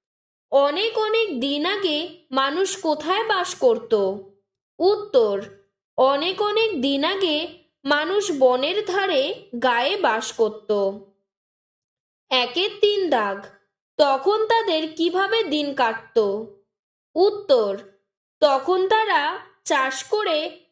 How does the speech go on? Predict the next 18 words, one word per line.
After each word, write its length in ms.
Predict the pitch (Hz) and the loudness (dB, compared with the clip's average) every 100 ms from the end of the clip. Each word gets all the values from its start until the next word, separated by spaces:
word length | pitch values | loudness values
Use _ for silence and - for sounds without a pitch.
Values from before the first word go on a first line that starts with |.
| - | -2
তীর 300 | 359 381 381 | 0 0 0
ধনুক 440 | 381 415 440 440 | 0 0 0 0
নিয়ে 480 | 330 320 311 269 339 - | -2 0 0 -2 -4 -8
শিকার 500 | - 320 311 285 302 | -4 -2 0 0 0
করে 540 | 381 415 320 330 - _ _ 240 | -2 0 0 0 -6 _ _ -6
দিন 280 | 233 349 440 | -2 0 0
কাটাত। 680 | 440 254 247 233 233 202 202 - - _ _ _ _ _ _ _ _ _ 247 | 0 0 0 -2 0 -2 -2 -8 -20 _ _ _ _ _ _ _ _ _ -2
দুই 300 | 294 415 427 | 2 4 2
নম্বর, 600 | 392 285 226 208 190 214 - _ _ _ | 0 0 2 2 0 -4 -10 _ _ _
এলোমেলো 640 | 254 269 302 339 349 359 370 | 2 2 0 0 0 0 2
বর্ণগুলিকে 840 | 285 247 254 285 339 359 349 392 | 2 2 0 -2 -2 -2 0 -2
সাজিয়ে 880 | 392 294 247 233 381 381 320 370 - 269 | -2 -4 -4 0 0 0 -2 -6 -10 -4
নতুন 360 | 285 294 427 | -2 0 -2
শব্দ 420 | 440 320 220 233 | 0 -2 -4 -4
তৈরি 340 | 403 330 254 349 | 0 2 2 0
করো। 600 | 381 226 202 190 214 - _ _ _ _ _ _ _ _ | 2 2 2 -2 -6 -12 _ _ _ _ _ _ _ _
প্রথমটি 540 | - 302 302 392 415 453 | 0 0 2 0 4 4
হবে 520 | 466 415 294 285 339 | 4 2 2 2 -2